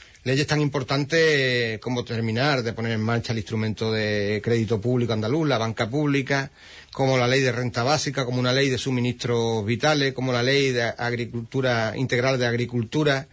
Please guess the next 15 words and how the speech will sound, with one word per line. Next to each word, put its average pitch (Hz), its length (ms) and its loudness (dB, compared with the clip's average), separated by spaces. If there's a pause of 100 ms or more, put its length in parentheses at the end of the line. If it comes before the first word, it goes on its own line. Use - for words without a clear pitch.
(340)
Se 127 100 -10
quedaron, 139 280 2
por 151 120 -2
tan-, 151 200 0
por 147 200 -4
tanto, 143 380 0
el 147 240 -2
desarrollo 131 1200 0
del 117 200 0
grueso 147 400 2
del 147 140 2
paquete 131 340 -2
legislativo 143 640 0
que 135 160 0
hizo, 143 320 -4